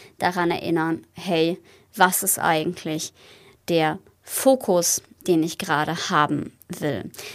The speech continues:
Und mit dieser Folge möchte ich dich heute inspirieren, nochmal für dich selbst zu gucken, was ist eigentlich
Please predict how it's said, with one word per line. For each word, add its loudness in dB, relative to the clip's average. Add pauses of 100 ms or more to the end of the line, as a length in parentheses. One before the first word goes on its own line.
(180)
Und 6
mit 4
dieser 6
Folge 8
möchte 4
ich -2
dich -8
heute 2
inspirieren, 4
nochmal 2
für -2
dich 2
selbst 4
zu 0
gucken, -2 (400)
was 2
ist 0
eigentlich 2